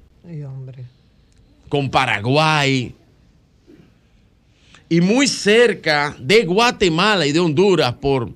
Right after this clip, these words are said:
Speaker 2: tres o cuatro puntos, no es la realidad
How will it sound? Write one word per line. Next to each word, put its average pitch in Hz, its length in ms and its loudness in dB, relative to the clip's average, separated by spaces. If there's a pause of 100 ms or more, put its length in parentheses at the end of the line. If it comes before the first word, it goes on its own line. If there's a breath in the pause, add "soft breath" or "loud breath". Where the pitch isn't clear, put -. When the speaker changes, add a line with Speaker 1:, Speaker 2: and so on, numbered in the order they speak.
(580 soft breath)
Speaker 2:
tres 151 160 -2
o 175 100 -4
cuatro 165 280 -6
puntos, - 520 -12 (1300)
no 196 240 2
es 247 40 4
la 208 160 2
realidad 160 960 2